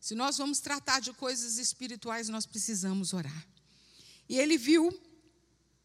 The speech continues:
as bênçãos sendo multiplicadas na sua vida. Deus jamais permitiria que seu servo fiel terminasse os dias escarnecidos pelo diabo.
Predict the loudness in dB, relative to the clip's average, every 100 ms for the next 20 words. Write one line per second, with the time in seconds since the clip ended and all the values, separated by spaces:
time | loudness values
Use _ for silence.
0 | _ -2 0 0 2 2 2 2 2 2
1 | 2 0 0 -2 -2 2 2 0 -2 0
2 | 2 0 -2 -8 -12 -20 _ _ _ _
3 | _ _ _ _ _ _ _ _ _ _
4 | 2 4 6 4 6 6 6 2 2 0
5 | 4 4 2 0 -4 0 2 2 4 4
6 | 4 0 -2 -4 -2 0 -2 -4 -4 -2
7 | -2 -2 -2 -2 -2 -2 -2 -2 -4 -4
8 | -4 -2 0 -2 -4 -8 -10 _ -6 -6
9 | -6 -6 -4 -2 -2 -4 -10